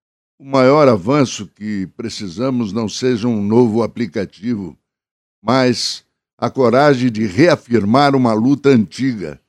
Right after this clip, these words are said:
trabalhar menos pra viver mais, porque a vida não cabe em um celular, por mais inteligente que ele possa ser.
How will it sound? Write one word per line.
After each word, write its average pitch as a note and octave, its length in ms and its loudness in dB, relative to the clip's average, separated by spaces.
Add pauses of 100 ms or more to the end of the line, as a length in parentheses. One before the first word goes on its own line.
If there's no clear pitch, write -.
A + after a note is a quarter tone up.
(520)
trabalhar B2+ 600 4
menos E3 500 2
pra C3 240 -6
viver A#2 420 4
mais, G#2+ 600 0 (400)
porque - 220 -2
a C#3+ 40 4
vida D#3 360 0
não F3 220 -2
cabe D#3 600 -2 (320)
em C#3 200 -4
um D3 360 -4
celular, A#2 880 2 (1040)
por F#2 120 -16
mais B2+ 340 2
inteligente A2 680 -2
que - 120 -10
ele G#2 140 -6
possa G#2+ 380 -10
ser. F#2 400 -8